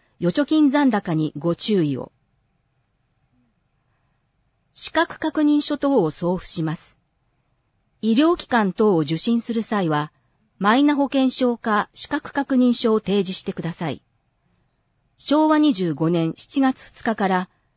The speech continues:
昭和二十五年七月三十一日生まれの方へ、七十五歳の誕生日から利用できる後期高齢者医療資格確認書を送付します。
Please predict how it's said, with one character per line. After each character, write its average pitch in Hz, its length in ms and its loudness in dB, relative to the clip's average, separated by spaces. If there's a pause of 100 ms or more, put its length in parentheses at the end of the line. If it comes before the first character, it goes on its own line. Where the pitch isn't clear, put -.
昭 294 260 2
和 294 100 4
二 294 140 6
十 180 220 0
五 160 120 -2
年 165 320 0
七 - 240 -8
月 294 200 0
三 285 260 2
十 170 180 -2
一 151 200 0
日 254 240 2
生 240 80 2
ま 190 100 2
れ 160 80 0
の 143 140 -4
方 147 260 -8
へ、 110 160 -8 (1040)
七 247 320 4
十 247 220 2
五 262 100 2
歳 240 220 2
の 180 120 2
誕 220 260 0
生 226 180 4
日 175 100 -4
か 170 120 -2
ら 156 100 0
利 165 100 -2
用 180 160 2
で 170 140 0
き 156 100 -4
る 147 180 -4 (440)
後 330 240 0
期 - 100 -14
高 220 220 4
齢 196 180 2
者 151 380 -2
医 175 80 2
療 269 200 4
資 - 120 -6
格 - 200 -6
確 240 240 -4
認 226 200 4
書 208 180 0
を 202 60 2
送 180 240 0
付 156 100 -8
し - 160 -4
ま 147 120 -4
す。 - 200 -20